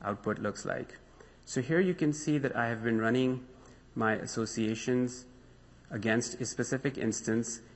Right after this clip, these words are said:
and all the times that it has run, you can see the results here. So for example, remember how we were configuring software on the box? You can see that I installed Chrome. I can look at the output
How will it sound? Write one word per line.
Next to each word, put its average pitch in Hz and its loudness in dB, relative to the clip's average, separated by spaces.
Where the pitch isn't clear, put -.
and 107 0
all 143 6
the 160 0
times 139 4
that 135 2
it 123 2
has 123 2
run, 123 4
you 117 0
can 113 0
see 131 0
the 117 4
results 107 0
here. 104 -2
So - -10
for 120 6
example, 123 4
remember 135 8
how 135 4
we 127 4
were 123 4
configuring 120 4
software 120 4
on 117 4
the 110 2
box? 117 6
You 117 2
can 117 2
see 123 4
that 117 4
I 113 6
installed 113 2
Chrome. 113 0
I 104 -4
can 110 2
look 120 2
at 139 2
the 123 6
output 113 4